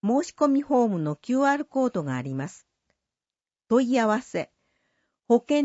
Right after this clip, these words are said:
年金課、電話五三の四零四三、ファックス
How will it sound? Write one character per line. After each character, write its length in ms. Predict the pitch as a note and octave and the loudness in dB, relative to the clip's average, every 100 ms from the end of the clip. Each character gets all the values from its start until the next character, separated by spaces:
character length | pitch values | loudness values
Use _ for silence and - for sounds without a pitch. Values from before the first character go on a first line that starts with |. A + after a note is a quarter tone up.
| C4+ | 2
年 260 | A#3+ B3 C#4 | 2 0 -2
金 280 | - A3+ | -4 -4
課、 320 | G#3+ - E3+ _ _ _ _ - | -4 -6 -8 _ _ _ _ -2
電 240 | G3+ F#3+ | 0 0
話 200 | F#3 F#3 - _ | -2 -4 -12 _
五 260 | D#3 A#3 D4+ | 0 2 2
三 420 | - C#4+ C#4+ F3+ | 2 0 0 -2
の 240 | C#3+ C3 - - | -2 -4 -8 -8
四 380 | F#3 C4 C#4 C4 | -2 0 0 0
零 280 | A#3 D#3+ | 0 0
四 220 | C#3+ F#3 G3+ | 0 -2 -4
三、 380 | - F3 A#2 _ _ _ _ - | -6 -8 -8 _ _ _ _ -2
フ 80 | B3+ | -2
ァ 40 | |
ッ 40 | - | -2
ク 140 | - | -10
ス 220 | - - | -20 -20